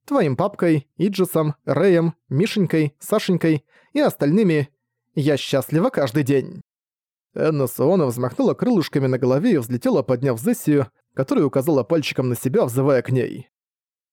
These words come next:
«Я рада, что Зессиюшка, Энна Суона и Элеонорочка тоже рядом со мной». Зессия довольно улыбнулась. Элеонора погладила её по голове.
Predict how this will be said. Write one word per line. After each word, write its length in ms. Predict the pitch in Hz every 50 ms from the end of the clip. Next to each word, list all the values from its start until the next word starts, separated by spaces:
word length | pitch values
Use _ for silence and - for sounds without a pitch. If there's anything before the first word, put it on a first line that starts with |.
| _ _
«Я 220 | 220 226 208 185
рада, 200 | 208 214 180 185
что 180 | - - 160 135
Зессиюшка, 680 | 120 135 143 - - 247 190 - - - 165 165 156 - _ _ _
Энна 200 | 269 277 196 143
Суона 480 | - - 131 143 214 240 185 156 147 - _ _ _
и 160 | 269 277 226
Элеонорочка 520 | 165 151 147 156 170 196 160 - - 147
тоже 260 | - 139 170 226 294
рядом 200 | 247 156 143 135
со 140 | 131 - 170
мной». 320 | 147 139 135 131 120 - - - _ _ _ _ _ _ _ _ _ _ _ _ _
Зессия 500 | - 131 123 127 131 135 - - 139 123
довольно 380 | 131 135 135 139 135 131 131
улыбнулась. 720 | 123 120 120 117 160 156 170 185 175 170 - - - - _ _ _ _ _ _ _ _ _ -
Элеонора 520 | 127 131 127 127 120 113 135 220 262 254
погладила 480 | 240 226 160 131 120 117 117 131 139 208
её 160 | 240 170 -
по 80 | - 127
голове. 560 | 147 143 135 123 117 113 107 107 - -